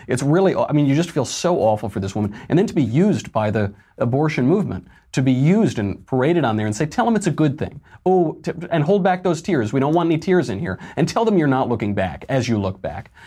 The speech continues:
Uh, in this issue, there are two options, repentance or doubling down. You can change your mind. You can say, "That was a bad thing I did." I know people who've had abortions. You can change your mind, or you can deny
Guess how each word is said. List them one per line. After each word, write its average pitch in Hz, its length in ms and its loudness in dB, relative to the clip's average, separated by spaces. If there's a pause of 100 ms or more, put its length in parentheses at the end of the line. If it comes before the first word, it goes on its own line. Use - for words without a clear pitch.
(340)
Uh, - 80 -4 (480)
in 156 440 2 (280)
this 180 240 2
issue, 185 380 0
there 101 160 0
are 104 60 0
two 160 260 2
options, 143 560 -2
repentance 151 640 0
or 127 60 2
doubling 110 440 0
down. 101 360 -4 (240)
You 101 80 -2
can 98 160 -2
change 147 360 0
your 180 120 2
mind. 123 360 0
You 95 80 -2
can 95 140 -2
say, 95 240 0
"That 113 300 -4
was 120 120 -2
a 123 60 -2
bad 110 340 -2
thing 120 200 0
I 90 100 -4
did." - 260 -14 (200)
I 120 100 -2
know 151 140 2
people 135 260 -2
who've 90 160 -2
had 85 120 -4
abortions. 71 580 -14 (340)
You 104 140 0
can 101 120 0
change 139 360 0
your 147 80 2
mind, 104 560 0
or 107 180 0
you 104 160 0
can 98 360 -2 (420)
deny 110 580 0